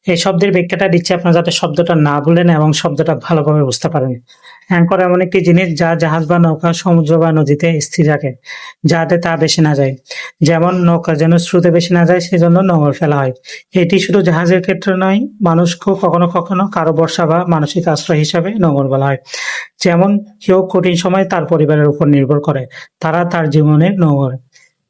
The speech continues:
অ্যাঙ্কর মানে মূলত এমন কিছু যা স্থিরতা ও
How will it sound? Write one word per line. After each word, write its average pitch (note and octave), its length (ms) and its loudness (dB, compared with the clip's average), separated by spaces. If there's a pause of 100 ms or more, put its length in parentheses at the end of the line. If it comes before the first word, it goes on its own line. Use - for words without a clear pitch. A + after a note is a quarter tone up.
(100)
অ্যাঙ্কর F#3 260 2
মানে F#3+ 220 0
মূলত E3+ 280 2
এমন E3+ 300 2
কিছু F3 320 -2
যা E3+ 160 2 (160)
স্থিরতা F3 500 0
ও E3+ 120 4